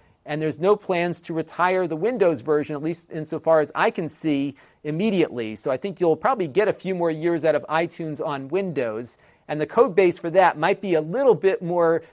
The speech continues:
up to date versus the Mac version, given that they had to write it from scratch for Windows versus the Mac version that's just been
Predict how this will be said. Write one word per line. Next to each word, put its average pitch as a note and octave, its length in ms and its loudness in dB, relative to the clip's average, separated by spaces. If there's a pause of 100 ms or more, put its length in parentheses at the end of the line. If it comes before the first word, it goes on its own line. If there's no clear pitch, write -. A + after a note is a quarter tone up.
(100)
up F#3 220 2
to E3+ 100 0
date E3+ 380 2
versus E3+ 400 -2
the D#3+ 80 2
Mac E3+ 320 0
version, C#3+ 400 -2
given D#3 240 -4
that D3 160 -2
they C#3 120 -2
had D#3+ 200 0
to D#3 80 0
write D3 340 2
it D#3 140 -2
from C3+ 140 -12
scratch D#3 420 0
for C#3+ 180 -6
Windows C#3 600 -2
versus C#3 400 -4
the C3+ 80 -8
Mac D3 260 -4
version C#3 300 -4
that's B2+ 180 -10
just - 240 -8
been C3 240 -2